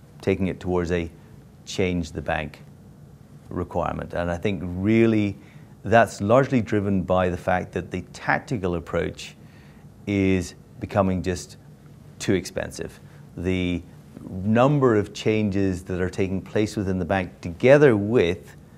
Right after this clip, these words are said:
the fact that m-, more and more data like liquidity information, credit information, and stress testing, et cetera,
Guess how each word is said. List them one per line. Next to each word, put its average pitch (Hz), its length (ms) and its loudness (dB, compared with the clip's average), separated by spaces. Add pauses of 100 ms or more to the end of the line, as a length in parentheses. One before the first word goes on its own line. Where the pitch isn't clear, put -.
(760)
the 95 560 0 (800)
fact 101 320 2
that 95 120 -4
m-, 104 440 0
more 123 240 8
and 120 100 6
more 104 200 4
data 107 580 4
like 90 220 0
liquidity 98 480 -2
information, 92 720 -4
credit 92 300 0
information, 90 680 -4
and 85 140 -4
stress - 400 0
testing, 90 420 -2
et 87 80 -8
cetera, 92 280 -2